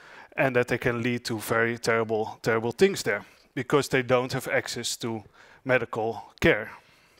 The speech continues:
So we reach about one thousand children every week. And what you see here is the documentation we have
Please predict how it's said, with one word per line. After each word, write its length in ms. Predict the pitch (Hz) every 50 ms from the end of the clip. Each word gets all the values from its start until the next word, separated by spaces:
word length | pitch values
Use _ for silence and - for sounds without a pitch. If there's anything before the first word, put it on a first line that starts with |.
| _ _ _ _ _ _ _ _ _ _ - - _ _ _ _ _ _ _ - - - - - - - - - - - - _ _ _ _ _ _
So 160 | - - 165
we 300 | 156 170 180 165 156 156 131 - - -
reach 340 | 147 139 208 220 - - 185
about 440 | 175 151 156 147 151 156 151 - - - - - -
one 280 | - 123 139 151 156 151
thousand 680 | - 165 143 143 143 139 127 127 127 123 127 - - - - - - - - _
children 520 | - - 156 156 151 139 139 135 135 139 135
every 340 | 131 127 127 - 120 127
week. 380 | 123 117 127 120 107 - - - - - _ _ _ _ _ _ _ - - - - - - - - _ -
And 380 | - 147 139 139 135 135 131
what 160 | 131 147 - -
you 60 | 143
see 240 | - - 175 160 143
here 420 | 131 160 170 143 131 139 170 170 - - - _ _ _ _ _ -
is 200 | 170 160 - -
the 80 | 156
documentation 840 | 135 123 147 - - 135 135 - 147 143 139 127 - - 131 117 120
we 140 | 117 127 120
have 500 | 104 107 123 117 104 - - - - -